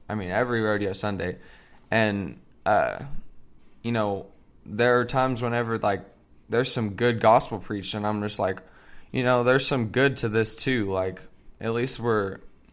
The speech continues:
at least we're acknowledging this and we're giving this an opportunity. But, um,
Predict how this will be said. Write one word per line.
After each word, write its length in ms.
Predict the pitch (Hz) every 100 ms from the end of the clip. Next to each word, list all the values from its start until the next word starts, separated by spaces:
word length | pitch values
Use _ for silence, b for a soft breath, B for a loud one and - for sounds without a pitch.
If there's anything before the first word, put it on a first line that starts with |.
| b b b
at 80 | -
least 200 | 165 190
we're 120 | 170
acknowledging 500 | 123 117 131 131 120
this 280 | 110 101 -
and 260 | 107 104 101
we're 120 | 107
giving 280 | 113 117 110
this 240 | 107 -
an 260 | 101 92 90
opportunity. 800 | 104 110 - - 120 107 98 95
But, 420 | 101 95 - - b b b b -
um, 580 | 113 107 82 52 -